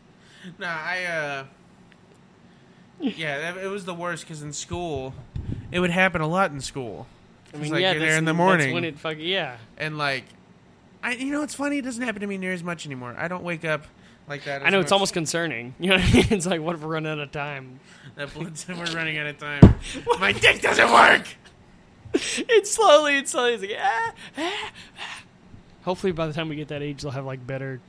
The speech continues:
Speaker 2: technology and
Speaker 1: Honestly,
Speaker 2: just be able
Speaker 1: hopefully
Speaker 2: to
Speaker 1: at that
Speaker 2: fucking
Speaker 1: time, I wonder if, like, for some people, it's like, "You know what?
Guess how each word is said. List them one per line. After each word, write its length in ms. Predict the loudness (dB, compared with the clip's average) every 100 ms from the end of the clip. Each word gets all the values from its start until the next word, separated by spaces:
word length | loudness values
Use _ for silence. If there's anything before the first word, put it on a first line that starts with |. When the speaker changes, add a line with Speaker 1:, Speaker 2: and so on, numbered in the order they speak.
| -8
Speaker 2:
technology 360 | -6 -6 -6
and 80 | 0
Speaker 1:
Honestly, 320 | 0 0 0
Speaker 2:
just 100 | 2
be 40 | 2
able 20 |
Speaker 1:
hopefully 240 | 2 0 0
Speaker 2:
to 80 |
Speaker 1:
at 60 | 0
that 0 | 0
Speaker 2:
fucking 180 | 0 0
Speaker 1:
time, 20 |
I 100 | 0 -2
wonder 320 | -2 -4 -6
if, 120 | -8
like, 160 | -8 -10
for 120 | -12
some 240 | -10 -10
people, 200 | -8 -10
it's 100 | -8
like, 180 | -6 -6
"You 60 | -6
know 120 | -8
what? 180 | -8